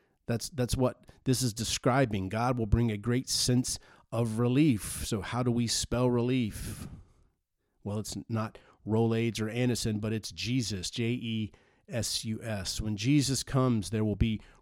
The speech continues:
relief visible on a worldwide scale.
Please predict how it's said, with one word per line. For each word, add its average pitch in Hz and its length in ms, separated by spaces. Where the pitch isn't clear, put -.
relief 117 720
visible 123 800
on 113 140
a 113 80
worldwide 113 960
scale. 131 720